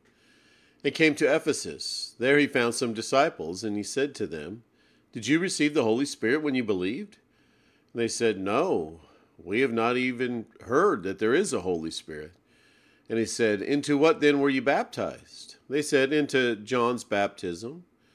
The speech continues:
And Paul said, "John baptized with the baptism of repentance, telling the people to believe in the one who was to come after him, that is, Jesus."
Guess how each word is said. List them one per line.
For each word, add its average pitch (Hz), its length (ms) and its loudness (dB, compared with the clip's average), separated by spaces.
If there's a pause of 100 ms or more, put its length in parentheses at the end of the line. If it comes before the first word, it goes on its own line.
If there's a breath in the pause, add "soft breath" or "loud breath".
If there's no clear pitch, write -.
(600 soft breath)
And 135 120 -6
Paul 135 240 6
said, 113 480 0 (100)
"John 156 320 2
baptized 117 540 2
with 110 120 -4
the 107 60 -4
baptism 107 680 -2
of 92 140 -6
repentance, 95 800 -4
telling 117 300 0
the 113 100 -4
people 104 280 -4
to 101 120 -10
believe 110 560 -2
in 95 140 -4
the 101 80 -2
one 107 260 -2
who 101 140 -6
was 92 300 -4
to 90 120 -12
come 95 260 -6
after 107 380 -2
him, 82 320 -8 (540 soft breath)
that 120 180 4
is, 101 240 0
Jesus." 110 680 -4